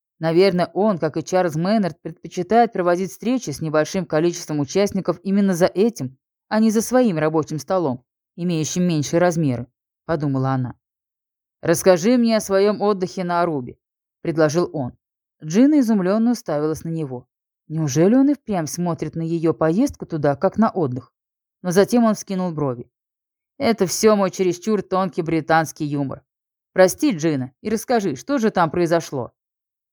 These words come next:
Джина объяснила, что попыталась по возможности воссоздать детали пребывания на Арубе Кэти Райан, поселилась в том же отеле, в том же самом номере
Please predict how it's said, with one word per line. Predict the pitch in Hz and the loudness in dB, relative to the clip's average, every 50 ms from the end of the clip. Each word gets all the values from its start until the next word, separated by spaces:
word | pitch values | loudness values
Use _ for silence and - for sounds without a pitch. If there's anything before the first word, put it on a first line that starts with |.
| _ _ _ _ _ _ _ _ _ _ _ | _ _ _ _ _ _ _ _ _ _ _
Джина | 165 151 196 196 185 185 175 | 2 4 4 4 4 2 0
объяснила, | 160 160 170 156 - - 202 220 214 170 139 131 - _ _ _ _ | 0 0 -2 -2 -2 0 0 2 2 0 -2 -4 -8 _ _ _ _
что | _ _ - | _ _ -20
попыталась | - - - 185 180 - 196 196 208 196 185 - | -18 -8 -6 -6 -2 2 4 4 4 4 2 -2
по | - 175 | -2 0
возможности | 170 165 160 147 175 196 208 202 185 190 170 - 185 | 2 0 2 0 0 0 0 0 -2 -4 -6 -4 -4
воссоздать | 175 180 175 - 190 180 165 165 214 208 180 | -4 -4 -2 0 -2 0 2 4 2 2 2
детали | 175 180 175 - 202 202 196 185 | 0 -4 -2 0 2 2 2 0
пребывания | 180 175 175 156 170 170 156 185 185 185 180 165 165 | 0 -2 -2 -2 -2 0 2 0 0 0 -2 -2 -2
на | 165 165 160 | 0 0 2
Арубе | 165 196 240 220 190 196 | 2 2 0 0 0 -2
Кэти | - 196 202 196 - 202 | 0 0 0 0 0 0
Райан, | 190 185 170 143 123 120 127 131 _ _ _ _ _ _ _ _ _ | 0 0 0 0 -4 -6 -8 -12 _ _ _ _ _ _ _ _ _
поселилась | - 165 - 226 233 294 302 220 160 - | -10 -4 0 2 2 4 4 2 0 -2
в | - | -4
том | 175 160 | -4 -4
же | 151 139 160 | -2 0 -2
отеле, | 147 127 - - 208 240 240 208 | -2 -2 0 2 2 4 4 2
в | 180 - | -2 -2
том | _ 247 233 | _ -4 -2
же | 190 175 | -2 -4
самом | 160 - 170 160 147 143 139 | -4 -4 -2 -2 0 -2 -2
номере | 139 151 180 196 196 185 170 170 | -2 -2 0 0 -2 -2 -4 -6